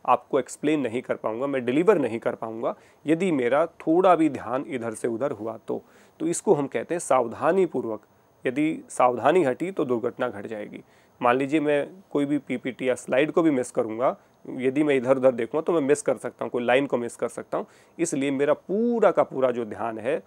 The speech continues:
पूरी जो सावधानी के साथ मैं इस लेक्चर को दे रहा हूँ, सावधानी का मतलब ध्यान है। आगे हम इसको सिद्ध करने का प्रयास करेंगे।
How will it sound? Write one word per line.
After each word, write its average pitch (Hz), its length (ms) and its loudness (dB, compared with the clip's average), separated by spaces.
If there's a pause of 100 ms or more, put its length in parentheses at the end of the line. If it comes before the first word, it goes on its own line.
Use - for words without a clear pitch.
(140)
पूरी 151 180 -2
जो 139 120 -6
सावधानी 131 600 2
के 180 120 4
साथ 131 160 4
मैं 127 100 -4
इस 131 140 -8
लेक्चर 123 240 -4
को 117 180 -6
दे 117 120 -4
रहा 113 220 -4
हूँ, 208 140 -2 (300)
सावधानी 135 420 2
का 135 120 -2
मतलब 113 260 -6
ध्यान 113 320 -8
है। 127 200 -6 (260)
आगे 127 180 2
हम 123 100 -6
इसको 190 280 -6 (100)
सिद्ध - 260 -8
करने 110 280 -6
का 107 100 -10
प्रयास 107 320 -14
करेंगे। 117 300 -14